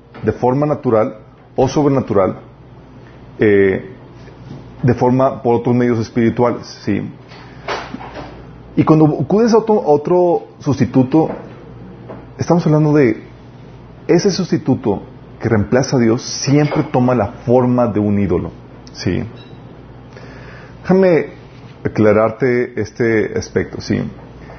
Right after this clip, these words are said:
El ídolo es el, es el proveedor espiritual que acudes en lugar de Dios, ¿sí? Es lo que toma, eh, es el proveedor pirata, ¿sí? Cuarta, ocultismo son todos los medios al-,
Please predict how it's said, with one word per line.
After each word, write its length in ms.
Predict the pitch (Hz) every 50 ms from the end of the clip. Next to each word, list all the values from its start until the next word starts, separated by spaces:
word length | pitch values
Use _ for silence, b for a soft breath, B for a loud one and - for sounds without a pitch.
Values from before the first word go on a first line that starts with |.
| B B
El 100 | 143 156
ídolo 320 | 180 214 226 220 214 208 190
es 160 | 180 - -
el, 300 | 202 196 175 160 170 -
es 180 | - 139 135 -
el 120 | 185 175
proveedor 420 | - - 143 127 127 110 123 139 160
espiritual 480 | 156 - - 131 113 127 127 127 127
que 80 | - 127
acudes 320 | - - 120 117 113 113
en 80 | 113 104
lugar 220 | 98 87 90 90
de 80 | 87 82
Dios, 260 | 80 80 76 - - - - - - - - - - - - -
¿sí? 160 | - 190 - - 220 - - - - - - - - - - - - - - - - - - - - - - - - - - - - - - - - - - -
Es 260 | 135 117 - - -
lo 160 | 151 147 143
que 80 | - 139
toma, 680 | - - - 120 120 123 127 127 127 123 - - - - -
eh, 380 | 113 107 98 98 101 101 - -
es 200 | - 117 - -
el 320 | 139 127 127 120 113 110 - - - - - - - - - - - - - -
proveedor 520 | 139 127 120 113 107 90 104 101 95 - - -
pirata, 480 | 113 101 107 95 - - - - - - - - - - - -
¿sí? 140 | - - 95 92 87 85 123 - - - - - - - - - - -
Cuarta, 320 | 135 131 123 110 - 107
ocultismo 500 | 92 - 117 107 - 147 156 151 170 170
son 300 | - - 156 147 135 139
todos 160 | 151 147 160
los 140 | 170 170 131
medios 320 | 135 135 143 147 143 -
al-, 180 | 160 123 123 120